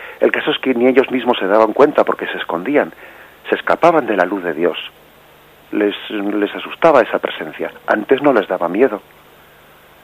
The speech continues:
Quien obra bien busca la luz. Quien obra mal, pues busca la oscuridad. Fijaros el, el texto de, mm, Romanos dos dieciséis. "En el día en que Dios juzgará las acciones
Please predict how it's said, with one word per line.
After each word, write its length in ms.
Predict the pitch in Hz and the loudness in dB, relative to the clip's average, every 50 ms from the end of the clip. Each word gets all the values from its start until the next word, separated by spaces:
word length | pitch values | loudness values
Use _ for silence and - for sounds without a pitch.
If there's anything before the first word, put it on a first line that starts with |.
| _ _ _ - | _ _ _ -8
Quien 180 | - 101 95 | -6 -4 -2
obra 240 | 107 113 120 131 131 | 0 2 4 4 6
bien 220 | 120 139 143 139 135 | 6 6 4 4 4
busca 300 | - 160 - - - 101 | 2 0 0 0 0 2
la 100 | 90 90 | 2 4
luz. 180 | 101 127 143 - - - - - - - - - - - - - - - - - - - _ _ _ _ - - | 2 2 0 0 -8 -20 -20 -20 -20 -20 -20 -20 -20 -20 -20 -20 -20 -20 -20 -20 -20 -20 _ _ _ _ -16 -10
Quien 140 | - 90 101 | -10 -6 -4
obra 240 | 101 101 110 113 | -2 2 2 2
mal, 280 | 113 120 127 131 131 127 - - - - - - - | 4 6 6 6 4 2 -4 -10 -20 -20 -20 -20 -18
pues 140 | - - - - | -16 -16 -14 -8
busca 360 | 117 120 135 - - - 98 | -4 -2 -2 -2 -2 -2 -2
la 80 | 92 95 | -2 -2
oscuridad. 500 | - - - 95 95 92 95 120 143 - - - - - - - - - - - - - - _ - - - - - - - - - - - - - - - _ _ - _ _ _ _ _ _ - - - _ _ _ - - - _ - - - _ _ - - - - - - - - - - - | -2 -4 -6 -4 -2 0 2 0 0 0 -6 -16 -18 -20 -20 -20 -20 -20 -20 -20 -20 -20 -20 _ -20 -20 -20 -20 -20 -20 -20 -20 -20 -20 -20 -20 -20 -20 -20 _ _ -20 _ _ _ _ _ _ -20 -20 -20 _ _ _ -20 -20 -20 _ -20 -20 -20 _ _ -20 -20 -18 -18 -18 -18 -18 -20 -20 -12 -6
Fijaros 380 | - 110 117 117 113 104 - | -2 2 4 4 4 4 2
el, 260 | 104 - - 104 95 - | -2 -6 -4 -6 -6 -6
el 100 | 104 95 | -8 -6
texto 340 | - 110 104 - - 113 101 | -4 -4 -4 -4 -2 -2 0
de, 180 | 104 107 101 95 - - - - _ _ _ _ _ - - - - - - - - - - _ _ - - | 2 2 0 0 -2 -10 -20 -20 _ _ _ _ _ -20 -20 -20 -20 -20 -20 -20 -20 -20 -20 _ _ -20 -14
mm, 420 | 95 92 90 87 87 85 87 85 87 | -10 -10 -8 -8 -8 -10 -10 -10 -6
Romanos 460 | 90 98 98 101 110 107 98 92 - | -2 -2 2 2 2 2 2 0 -2
dos 180 | - 98 95 90 | -2 -4 -2 -4
dieciséis. 520 | 95 87 - 98 92 - 127 123 110 95 - - - - - - - - - - | -6 -8 -8 -8 -6 0 0 0 0 -2 -8 -16 -20 -20 -20 -20 -20 -20 -10 -6
"En 180 | - 110 101 98 | -4 -4 -2 -2
el 140 | 101 98 98 | -2 -2 -2
día 220 | 120 120 120 113 | 0 2 4 4
en 120 | 107 104 | 4 2
que 120 | - 104 95 | 0 -4 -2
Dios 180 | 95 120 120 - | 0 0 -2 -2
juzgará 380 | - 117 92 87 95 104 113 | -2 -6 -4 -2 0 2 2
las 200 | 123 123 110 - - | 4 2 2 0 -4
acciones 420 | 90 - - - 131 123 127 120 | -6 -6 -2 0 2 2 2 2